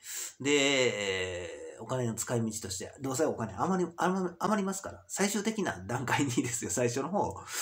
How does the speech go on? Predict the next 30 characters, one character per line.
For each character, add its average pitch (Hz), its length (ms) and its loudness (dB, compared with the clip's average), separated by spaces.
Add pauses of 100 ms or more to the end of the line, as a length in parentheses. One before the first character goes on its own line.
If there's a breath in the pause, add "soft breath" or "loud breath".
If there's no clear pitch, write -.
(100)
か 160 60 2
ら 127 60 6
設 165 180 4
置 214 120 0
の 254 80 8
方 269 180 6
で 127 120 4
費 214 120 0
用 226 120 8
が 117 100 4
ど 151 100 4
ん 190 160 2
ど 160 160 4
ん 127 80 -4
ど 190 180 2
ん 175 60 6
ど 123 140 6
ん 107 60 -2
投 120 180 4
資 127 100 0
し 180 140 0
な 185 120 0
き - 100 -6
ゃ - 40 -6
な 131 120 0
ん 170 80 -4
な 147 120 4
い - 80 -4
か - 140 -8
ら、 123 280 2